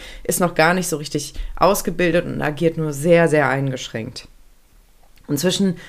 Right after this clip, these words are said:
dem zweiten und dem fünften Lebensjahr ist das Gehirn dann überwiegend im Theta-Modus. Das ist das, wo ich eben gesagt habe, dass dieser Zu-, dieser Dämmerzustand zwischen Schlaf- und Wachzustand. Und auch da ist es so, dass nicht viel rationales Denken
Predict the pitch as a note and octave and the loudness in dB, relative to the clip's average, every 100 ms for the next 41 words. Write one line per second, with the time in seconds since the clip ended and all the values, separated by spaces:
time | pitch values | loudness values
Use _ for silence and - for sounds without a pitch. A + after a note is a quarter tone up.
0 | - - D#3+ - E3+ A3 A3+ E3+ E3 D#3 | -12 -2 -2 2 2 2 0 -2 -2 -2
1 | - B3+ - A3+ G3+ G3 F#3+ - F#3+ F#3 | 2 2 2 0 0 -2 -2 2 2 0
2 | - - - - F3 F3 E3 F3 D#3 - | -8 -8 -4 0 -2 0 0 2 2 2
3 | E3 E3 D3 C#3+ - C3+ - G#3+ A#3+ A#3 | 4 2 0 -6 -6 -4 0 2 2 2
4 | A3+ A3+ G#3+ F3 E3+ E3+ E3+ D#3 D3+ D#3 | 4 2 0 -2 -2 -2 -2 -2 -2 -4
5 | - D#3 C#3+ C#3+ D3+ C#3 C#3 D#3 D3 C#3+ | -4 -4 -4 -4 -4 -4 -4 -4 -4 -4
6 | - - D3 D3 C3+ C#3+ G#3 B3 A#3 A3+ | -8 -8 -2 0 2 4 4 2 2 -6
7 | - F#3 F#3 - E3+ D#3 C#3+ C3+ - - | -4 -4 -4 -4 -4 -4 -6 -10 -20 -20
8 | - E3+ F#3 F#3 D3+ C3+ D#3+ - - B3+ | -2 2 2 -2 -6 -2 -2 -2 -8 -8
9 | - A3+ G#3+ - - - - - G3 D#3+ | -4 -2 -4 -8 -20 -20 -8 -2 2 2
10 | D3+ E3 E3 G3 G#3+ G3+ - F3+ F3+ F3+ | 2 4 6 6 2 -2 -8 -4 -2 0
11 | E3+ F3 E3+ D#3+ - - F#3+ A3+ - - | 0 2 2 0 -2 0 2 2 -2 -4
12 | G#3 G#3+ G3 F3+ - E3+ D#3+ D#3+ D#3+ - | 0 2 2 0 -2 0 0 -2 -4 0
13 | D#3 D#3 E3+ E3 D#3 | 2 2 -2 -2 -4